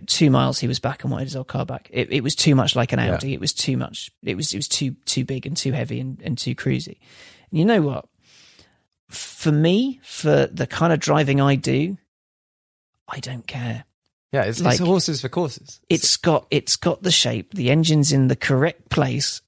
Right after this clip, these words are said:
Speaker 1: It sounds good. It's qu-, I'm fine with it being a G T
Speaker 2: Yeah.
Speaker 1: car. And if you want to drive it like an absolute arsehole, you can, and it'll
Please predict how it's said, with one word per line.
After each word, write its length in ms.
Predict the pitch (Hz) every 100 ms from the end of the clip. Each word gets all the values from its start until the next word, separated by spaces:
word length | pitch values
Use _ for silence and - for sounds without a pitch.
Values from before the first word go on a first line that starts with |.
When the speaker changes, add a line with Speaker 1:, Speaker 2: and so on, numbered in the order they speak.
| -
Speaker 1:
It 220 | - -
sounds 520 | - - 156 156 135
good. 420 | - 82 73 - - _ _ _ _ _ _ _
It's 240 | 120 - -
qu-, 200 | - -
I'm 180 | - 135
fine 400 | - - 151 220
with 160 | 175 147
it 100 | 98
being 180 | 139 135
a 40 |
G 200 | - 160
T 80 | 110
Speaker 2:
Yeah. 120 | 107
Speaker 1:
car. 140 | - -
And 100 | 165
if 140 | 202
you 100 | 220
want 220 | 190 226 208
to 80 |
drive 240 | - 170 160
it 80 | 151
like 160 | 143
an 100 | 156 -
absolute 560 | 165 - - 139 135 -
arsehole, 500 | 151 160 151 131 131
you 140 | 143 147
can, 480 | - - 202 139 131
and 140 | 135
it'll 220 | 147 -